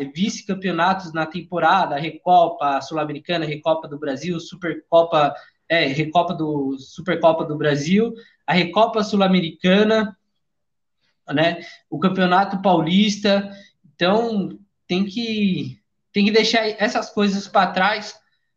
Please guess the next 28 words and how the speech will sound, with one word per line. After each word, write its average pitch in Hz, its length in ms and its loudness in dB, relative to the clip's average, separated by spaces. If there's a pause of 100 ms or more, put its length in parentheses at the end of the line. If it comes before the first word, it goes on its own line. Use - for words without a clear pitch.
(140)
pensar 185 420 0
no 185 140 -4
presente 175 760 -4
e 170 40 -8
futuramente 180 800 -4
no 185 300 2
título 208 600 2 (300)
brasileiro 185 500 0
e, 196 60 -2
quem 220 180 0
sabe, 233 340 0
de 220 120 -6
novo 247 280 -2
a - 20 0
Libertadores. 240 720 -2
É 180 100 0
o 196 80 2
atual 214 440 2
campeão 208 720 0 (420)
e 214 240 0
é 208 100 4
difícil 196 460 -4
de 196 100 -6
bater 190 440 0
sempre 180 500 -8 (160)
o 185 320 -4
atual 170 560 0
campeão. 180 640 -4